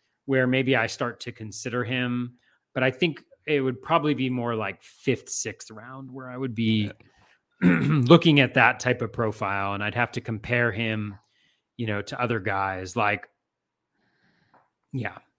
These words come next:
Speaker 2: Yeah, it's tricky. Uh, Art Cheesecake from Triple Play Fantasy
Speaker 1: Mm,
Speaker 2: asks,
Speaker 1: mm.
Speaker 2: "Who is the best super late second base target, and why is it Tommy La Stella?"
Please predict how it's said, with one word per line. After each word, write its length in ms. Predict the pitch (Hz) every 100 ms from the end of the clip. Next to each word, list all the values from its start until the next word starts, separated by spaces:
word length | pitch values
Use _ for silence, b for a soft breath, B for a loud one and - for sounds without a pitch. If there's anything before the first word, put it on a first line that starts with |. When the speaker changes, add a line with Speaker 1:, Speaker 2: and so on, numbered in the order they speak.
| _ _ _ _ _ _ _ _ _ _ _ _ -
Speaker 2:
Yeah, 100 | - - -
it's 100 | -
tricky. 320 | - 73 87 - B B B B -
Uh, 220 | 98 95
Art 360 | 107 117 117 - -
Cheesecake 760 | - 120 110 - 107 101 - - -
from 160 | - 104
Triple 220 | 107 98
Play 180 | 92 98
Fantasy 480 | - 95 95 - 95
Speaker 1:
Mm, 60 | 95
Speaker 2:
asks, 400 | 95 95 113 123
Speaker 1:
mm. 280 | 110 104 B B B B B -
Speaker 2:
"Who 180 | 123
is 120 | 135 113
the 100 | 98
best 340 | 110 117 -
super 340 | - 113 113
late 280 | 104 101 101
second 340 | - 98 104 98
base 160 | 95
target, 340 | - 92 92 85
and 80 |
why 140 | 95 92
is 80 | 95
it 100 | -
Tommy 260 | 92 92
La 40 | 87
Stella?" 360 | - 71 -